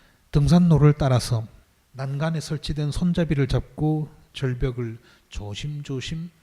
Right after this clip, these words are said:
한 발짝 한 발짝 내려오고 있었는데 열 살짜리 아들이 그만 발을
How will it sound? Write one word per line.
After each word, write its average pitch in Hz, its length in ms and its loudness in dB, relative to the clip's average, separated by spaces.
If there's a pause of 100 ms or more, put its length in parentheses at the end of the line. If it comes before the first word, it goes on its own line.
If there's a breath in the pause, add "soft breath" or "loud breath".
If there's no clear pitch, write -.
한 123 220 -10
발짝 123 380 -10
한 147 180 -14
발짝 139 400 -12 (260 loud breath)
내려오고 101 720 -4
있었는데 85 800 -8 (1300)
열 123 140 -2
살짜리 151 460 2
아들이 104 300 0
그만 139 400 2 (420 loud breath)
발을 135 500 0